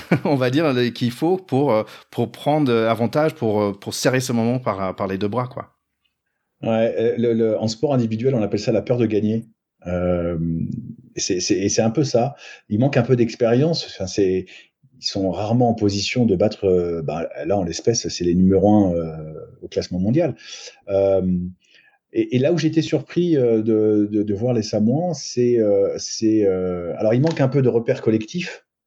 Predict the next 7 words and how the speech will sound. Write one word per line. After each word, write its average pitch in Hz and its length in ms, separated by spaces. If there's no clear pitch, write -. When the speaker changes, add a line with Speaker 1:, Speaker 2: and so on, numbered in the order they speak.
Speaker 2:
euh, 98 420
mais 147 640
tu, 123 240
tu 117 140
vois 135 240
quand 135 160
même 147 280